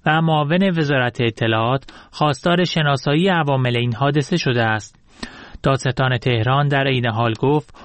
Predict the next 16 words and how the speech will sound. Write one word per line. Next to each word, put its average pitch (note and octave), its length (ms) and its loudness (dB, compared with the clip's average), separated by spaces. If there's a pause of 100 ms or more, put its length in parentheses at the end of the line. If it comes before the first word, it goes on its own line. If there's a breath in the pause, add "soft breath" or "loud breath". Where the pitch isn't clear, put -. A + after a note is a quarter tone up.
(160 loud breath)
امیدوار D3+ 440 2
است F3 200 0
که D#3+ 80 0
این F3+ 160 2
حساسیت C#3+ 760 -2 (280 loud breath)
نسبت D#3+ 440 0
به D3+ 220 2
اهانت C#3+ 400 0
به D#3 80 0
سایر D#3 480 0
سنان B2+ 460 -2
قوا A#2 360 0
هم A#2 260 0
وجود D3 280 2
داشته B2 320 -2
باشد. A2+ 400 -2